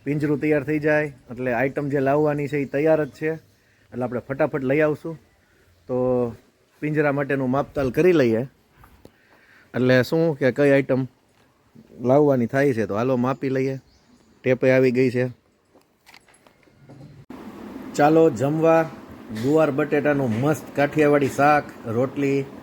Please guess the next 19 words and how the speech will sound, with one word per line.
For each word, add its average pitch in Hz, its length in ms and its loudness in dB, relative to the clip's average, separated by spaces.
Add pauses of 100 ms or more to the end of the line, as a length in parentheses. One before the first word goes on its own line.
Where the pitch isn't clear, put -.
(1000)
સંભારો, 143 680 4 (920)
આપણું 135 360 0
ફેવરિટ 185 440 4
લાલ 156 220 2
મરચું 147 680 -4 (640)
અને 120 160 -2
આ 131 160 4
ઓલો 127 220 2
છુંદો 151 420 2
છે. 143 240 2 (640)
અને 139 180 -2
specially 165 720 4
ઘી 139 440 -2
ગોળ. 151 280 4
અને 131 300 -6
આ 147 300 2
ઘી 180 260 4
છે 185 460 0
ગાયનું. 156 500 2